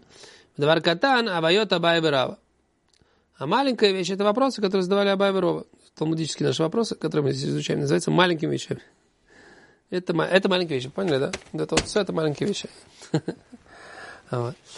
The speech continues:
"Лекай машинемар", это чтобы вы-, исполнить то, что написано, "Ланхиль ой хава еш". Унаследовать люби-, лю-, любящим еш.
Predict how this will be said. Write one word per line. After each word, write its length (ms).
"Лекай 440
машинемар", 520
это 180
чтобы 260
вы-, 320
исполнить 360
то, 80
что 100
написано, 340
"Ланхиль 440
ой 180
хава 320
еш". 560
Унаследовать 920
люби-, 520
лю-, 320
любящим 560
еш. 540